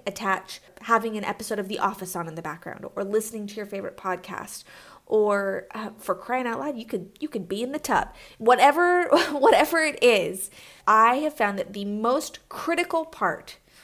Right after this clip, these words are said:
to having success with basic meal planning, even if I'm planning one meal a week, is to do it at the same time every week.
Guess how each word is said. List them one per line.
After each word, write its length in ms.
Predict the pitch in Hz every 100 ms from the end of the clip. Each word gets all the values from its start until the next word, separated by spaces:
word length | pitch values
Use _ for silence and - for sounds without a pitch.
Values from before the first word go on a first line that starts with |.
| _
to 100 | -
having 400 | 220 208 190 226
success 800 | 247 269 - - 190 147 - - -
with 460 | 202 208 208 202 -
basic 500 | 247 254 - 269 269
meal 220 | 208 180
planning, 500 | 165 160 131 - - _ -
even 220 | 277 311
if 120 | 311
I'm 140 | 285
planning 500 | 247 233 202 180 190
one 280 | 196 247 277
meal 240 | 285 269 262
a 80 |
week, 360 | 240 180 - - _ - - _
is 160 | - 214
to 100 | 220
do 320 | 170 185 185
it 140 | 196 -
at 140 | 170
the 80 | 180
same 560 | - - 190 170 180 180 _
time 420 | - - 165 151 170 _
every 400 | - 147 160 165 _
week. 280 | 170 - -